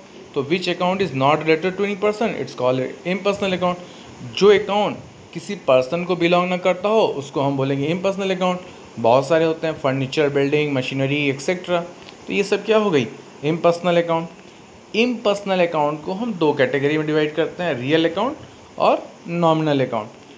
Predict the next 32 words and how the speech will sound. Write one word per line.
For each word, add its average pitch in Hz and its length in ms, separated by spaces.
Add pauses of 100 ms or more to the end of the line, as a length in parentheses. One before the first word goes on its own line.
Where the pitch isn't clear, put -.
(200)
real 165 200
account 185 240
क्या 190 100
होता 185 260
है? 175 80
बहुत 147 260
से 160 60
लोग 156 140
सोचेंगे 165 280
रियल 160 180
का 165 120
मतलब 160 200
जो 170 140
दिखता 139 360
हो, 156 60
ऐसा 135 280
कुछ 170 240
नहीं। 190 140 (440)
Which 220 200
account 165 380
is 190 60
related 156 360
to 190 40
any 170 320
asset 185 240
is 185 120
called 156 300
a 196 80
real 156 240
account। 107 200 (600)
जो 233 180
खाता 151 640